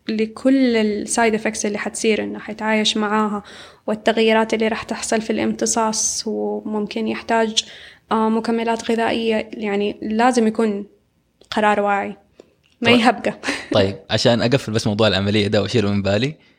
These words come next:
Speaker 2: هل في ناس، آه، تنتكس بعد العملية وترجع تسمن؟
Speaker 1: لو نفس العادات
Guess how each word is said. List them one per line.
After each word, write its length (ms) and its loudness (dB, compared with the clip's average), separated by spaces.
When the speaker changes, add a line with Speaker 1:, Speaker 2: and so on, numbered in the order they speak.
Speaker 2:
هل 140 0
في 120 2
ناس، 400 -2
آه، 600 -12
تنتكس 420 2
بعد 180 0
العملية 480 -2
وترجع 240 -2
تسمن؟ 340 -6
Speaker 1:
لو 380 0
نفس 440 0
العادات 840 -2